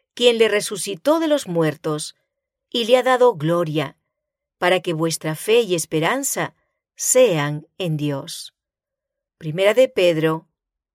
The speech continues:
uno, verso veintiuno.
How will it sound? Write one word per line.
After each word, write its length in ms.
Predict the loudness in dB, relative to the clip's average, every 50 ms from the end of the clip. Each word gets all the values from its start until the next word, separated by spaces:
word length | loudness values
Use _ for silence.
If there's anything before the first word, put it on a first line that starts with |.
| _ _ _ _ -4
uno, 560 | -2 -2 -2 -2 -2 -2 -4 -6 -8 -12 _ _ _ _ _ _ _
verso 440 | -2 -2 -2 -2 -2 -4 -6 -6 -4
veintiuno. 800 | -4 -6 -6 -8 -10 -8 -6 -6 -6 -6 -8 -12 -14 -18 _